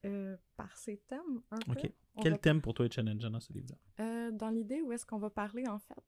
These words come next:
Speaker 1: euh, d'une fille et de sa mère qui est malade,
Speaker 2: Hmm.
Speaker 1: puis de son accompagnement, euh, dans ce, ce processus-là, dans ce passage-là que, qu'elles vivent ensemble. Donc, on voit, euh, beaucoup comment que ça peut affecter la, la, la jeune femme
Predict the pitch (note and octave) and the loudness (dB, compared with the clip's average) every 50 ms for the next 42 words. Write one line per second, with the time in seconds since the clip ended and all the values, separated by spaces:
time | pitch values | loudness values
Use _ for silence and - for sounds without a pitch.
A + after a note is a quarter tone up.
0 | _ - A#3+ A#3+ A#3+ A#3+ A#3+ A#3 A3+ A3+ - G3+ G3 G#3+ G#3+ G3+ - - B3 B3+ | _ -12 -10 -8 -6 -6 -6 -8 -10 -12 -10 -4 0 0 0 0 -2 -4 -4 -2
1 | A#3+ G3 G3+ - - G#3 G3+ G3+ G#3 G#3 - - - G#3 G3+ F#3+ G3 G3 G3 G3+ | -2 -4 -6 -8 -8 -6 -4 -4 -6 -6 -10 -10 -8 -6 -6 -6 -6 -8 -8 -10
2 | A#3+ B3 G#3+ _ _ _ _ - - - A#2+ A#2+ A2+ - - A3+ A3+ G3+ G3+ G3+ | -12 -14 -16 _ _ _ _ -18 -10 -6 -4 -4 -4 -4 -4 -2 0 0 0 0
3 | - - G3 G3 F#3 F#3+ - G3+ F#3+ - F#3+ F#3+ G3 G3 G3 G3+ G#3+ A3 G#3+ - | 0 -2 -4 -4 -4 -6 -8 -10 -8 -6 -4 -4 -2 -2 -2 -2 -2 -2 -4 -6
4 | - F3 F3 E3+ E3+ E3+ E3+ F#3 F3+ F3 - - - F#3 F3+ F3 E3+ E3 E3 E3+ | -6 -6 -6 -6 -6 -4 -4 -6 -6 -6 -8 -8 -6 -6 -4 -4 -4 -6 -8 -10
5 | - - - F3 E3+ F3 - _ _ _ - - - F3+ - - E3+ - - F3+ | -12 -12 -10 -10 -10 -10 -12 _ _ _ -16 -12 -12 -10 -8 -8 -8 -8 -8 -10
6 | E3+ - - G#3 G3+ A3+ A#3 G#3+ F#3 - - - E3+ E3+ - E3+ E3+ F3 - G3 | -8 -8 -6 -4 -4 -2 -2 -4 -6 -8 -10 -10 -10 -8 -6 -6 -6 -6 -4 -4
7 | G3 G#3 G#3+ - - F3+ F3 E3+ E3 E3 - E3 E3 E3+ F3+ G3+ G3 G3 F#3 F3+ | -4 -4 -6 -6 -8 -6 -6 -6 -6 -8 -8 -8 -8 -4 -4 -4 -4 -2 -4 -4
8 | F3 - - G#3+ G#3+ A#3+ C4 B3 A#3+ - _ - - - - - _ _ - - | -6 -6 -6 -4 0 0 0 0 0 -4 _ -20 -20 -20 -20 -20 _ _ 0 2
9 | G3 G#3 - A3 G#3 G#3 G3 G3 G#3+ G#3+ A3 A3+ A#3 A#3+ A#3+ A#3 - - - F#3+ | 2 2 4 4 4 4 4 0 -2 0 0 0 0 0 -2 -4 -6 -6 -4 -4
10 | F#3 F3+ F3+ F3 F3 E3+ E3+ F#3 - - _ _ _ _ _ _ - F3+ G3+ G3 | -4 -4 -6 -8 -8 -10 -10 -10 -12 -14 _ _ _ _ _ _ -8 -8 -6 -6
11 | - - A#3+ A#3 - G#3 F#3+ G3 G3 G#3+ - - - - - - G#3+ G#3+ G#3 - | -4 -4 -4 -2 0 0 0 0 0 -2 -4 -8 -12 -10 -8 -6 -6 -6 -6 -8
12 | G3+ - _ - - A#3 A#3 A3+ G#3+ G#3 G3+ G3 F#3+ - - G3+ F#3+ F3+ F3+ F3+ | -10 -10 _ -8 -6 -4 -4 -4 -4 -4 -6 -6 -8 -10 -10 -10 -10 -10 -10 -10
13 | F3+ F3+ F3+ F3+ F3 F3 F3 - F3+ F3+ F3 - - G#3+ G#3 G#3+ G#3+ G#3+ G#3+ | -10 -10 -10 -10 -10 -8 -6 -6 -6 -6 -8 -6 -6 -4 -2 -2 -2 -4 -6